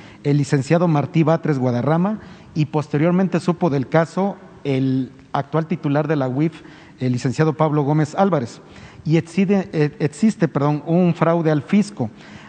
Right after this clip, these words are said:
ayudando en todo a la empresa Hoteles Camino Real, S A D C B, Grupo Ángeles de Olegario Vázquez Raña. Tenemos la documentación oficial necesaria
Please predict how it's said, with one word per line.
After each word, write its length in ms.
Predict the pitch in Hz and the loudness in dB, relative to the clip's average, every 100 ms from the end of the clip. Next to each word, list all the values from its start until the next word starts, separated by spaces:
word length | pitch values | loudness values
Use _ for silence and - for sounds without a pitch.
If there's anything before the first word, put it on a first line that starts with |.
| - - | -8 0
ayudando 560 | 147 147 160 185 185 | 0 2 2 2 2
en 100 | 170 | 0
todo 560 | - 175 170 196 - - - | 2 2 2 0 -2 -14 -8
a 120 | 131 | -2
la 120 | 139 135 | 0 0
empresa 580 | 131 156 175 175 165 - | 0 0 2 0 -2 -4
Hoteles 520 | 143 - 175 185 180 | -8 -2 0 0 -2
Camino 400 | - 135 156 165 | -2 -2 0 0
Real, 460 | 147 131 131 160 196 - 143 | 0 0 0 -2 -4 -10 -6
S 240 | 147 151 | -2 0
A 60 | 143 | 0
D 80 | 131 | -2
C 180 | - 127 | -2 0
B, 240 | 151 208 - - - - 123 | 0 0 -6 -20 -20 -18 0
Grupo 420 | 139 180 156 143 | 2 2 2 2
Ángeles 520 | 170 170 180 180 147 | 2 0 0 0 0
de 80 | 127 | 0
Olegario 440 | 131 131 147 147 | 0 0 2 2
Vázquez 340 | 143 151 143 113 | 0 -2 -4 0
Raña. 380 | 143 165 202 - - - - - | 0 2 -2 -4 -14 -20 -20 0
Tenemos 420 | 156 165 214 190 | 2 4 2 2
la 100 | 160 | 2
documentación 680 | 135 - 139 127 139 151 180 | 0 0 0 2 0 2 2
oficial 580 | 175 - 131 147 175 180 | 2 0 -2 2 2 2
necesaria 680 | 151 180 - 156 160 202 | 0 -2 0 0 2 -2